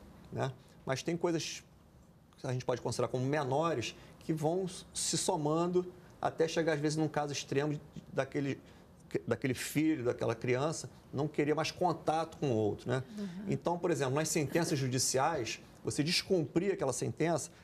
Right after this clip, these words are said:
Speaker 1: né, você tem um convívio lá programado pro final de semana. Aquele genitor, aquela genitora vem fazer uma visita. Aquela pessoa que tem a posse da criança, ela já prepara a criança pra não receber aquele,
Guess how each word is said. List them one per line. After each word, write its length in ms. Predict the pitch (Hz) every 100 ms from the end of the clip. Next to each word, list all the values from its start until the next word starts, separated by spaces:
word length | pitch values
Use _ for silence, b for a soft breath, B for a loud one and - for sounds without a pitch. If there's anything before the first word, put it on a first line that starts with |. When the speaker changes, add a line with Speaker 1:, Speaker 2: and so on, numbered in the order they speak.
| B
Speaker 1:
né, 80 | 143
você 140 | 131 143
tem 100 | 160
um 80 | 170
convívio 640 | 175 147 110 156 170 151
lá 80 | 151
programado 680 | 151 151 151 127 147 160
pro 120 | 156 -
final 240 | 151 151
de 60 | -
semana. 600 | 160 123 110 98 92 - B B -
Aquele 300 | 107 123 113
genitor, 640 | 123 123 113 - 139 135
aquela 200 | 107 127
genitora 380 | 120 123 120 131
vem 120 | 135
fazer 240 | 143 131 131
uma 80 | 135
visita. 200 | 120 B B B B B B -
Aquela 360 | 139 - 202
pessoa 480 | - 175 - 156 139
que 120 | 143
tem 420 | - - 190 202
a 60 | 180
posse 440 | - 147 160 -
da 80 | 117
criança, 680 | - 120 147 175 - - 95 - B B B B B
ela 220 | 135 165
já 400 | 165 165 196 190 - - -
prepara 520 | 190 - 190 220 220
a 20 |
criança 480 | 208 156 180 202 196
pra 160 | 190
não 80 | 196
receber 540 | 185 190 202 175 180 180
aquele, 360 | 180 175 175